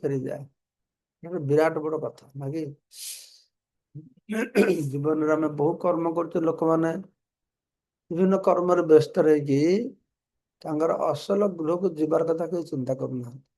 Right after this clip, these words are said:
ଏଇ ଜଗତରେ ବିଭିନ୍ନ ପ୍ରକାର ସୁଖରେ ରହିବାର ବ୍ୟବସ୍ଥା କରୁଛନ୍ତି, ସ୍ୱର୍ଗକୁ ଯିବାର ବ୍ୟବସ୍ଥା କରୁଛନ୍ତି, ଦୁଃଖର ନିବୃତ୍ତି ପାଇଁ ଚେଷ୍ଟା କରୁଛନ୍ତି। କିନ୍ତୁ ଏଇଗୁଡ଼ିକ ଯେ ଲାଭ ହଉଛି, ଏଥିରେ ଆତ୍ୟନ୍ତିକ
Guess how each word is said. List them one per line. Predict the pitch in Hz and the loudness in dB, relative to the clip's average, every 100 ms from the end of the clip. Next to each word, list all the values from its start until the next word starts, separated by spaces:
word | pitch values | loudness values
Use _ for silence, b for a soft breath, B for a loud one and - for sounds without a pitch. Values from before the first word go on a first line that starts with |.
| _ _ _ _ _ _ _ _ _ _ _ - | _ _ _ _ _ _ _ _ _ _ _ 0
ଏଇ | 196 190 | 0 2
ଜଗତରେ | 180 175 175 185 160 | 0 0 0 0 4
ବିଭିନ୍ନ | 156 175 196 185 | 4 4 2 2
ପ୍ରକାର | 196 196 180 | 4 6 6
ସୁଖରେ | - 156 - 190 180 | 4 -8 2 4 8
ରହିବାର | 175 175 170 156 | 10 12 12 8
ବ୍ୟବସ୍ଥା | 143 139 147 135 | 6 2 0 -2
କରୁଛନ୍ତି, | 127 131 135 - _ _ _ _ _ _ _ _ _ _ | -6 -12 -18 -20 _ _ _ _ _ _ _ _ _ _
ସ୍ୱର୍ଗକୁ | - 165 160 185 190 190 | -6 0 0 0 0 2
ଯିବାର | 180 180 156 | 2 0 0
ବ୍ୟବସ୍ଥା | 147 147 156 | -2 -4 -6
କରୁଛନ୍ତି, | 135 139 131 - 143 - _ _ _ _ _ _ _ | -6 -6 -12 -12 -18 -20 _ _ _ _ _ _ _
ଦୁଃଖର | 147 156 - 202 196 175 | -8 -8 -2 0 0 0
ନିବୃତ୍ତି | 156 165 175 196 | 0 -2 -4 0
ପାଇଁ | 202 185 | 0 2
ଚେଷ୍ଟା | 156 190 143 | 0 0 -2
କରୁଛନ୍ତି। | 139 131 127 127 131 - _ _ _ _ _ _ _ _ _ _ | -2 -4 -8 -6 -8 -8 _ _ _ _ _ _ _ _ _ _
କିନ୍ତୁ | 196 208 | 0 4
ଏଇଗୁଡ଼ିକ | 196 208 233 233 | 6 4 2 4
ଯେ | 214 | 4
ଲାଭ | 196 139 127 156 131 | 4 4 2 0 -2
ହଉଛି, | 131 127 156 127 139 196 - _ _ _ _ _ _ | -4 -4 -4 -2 -4 -8 -16 _ _ _ _ _ _
ଏଥିରେ | 160 196 196 | -8 -4 -2
ଆତ୍ୟନ୍ତିକ | 156 139 - - 196 202 | -2 -4 -4 0 2 2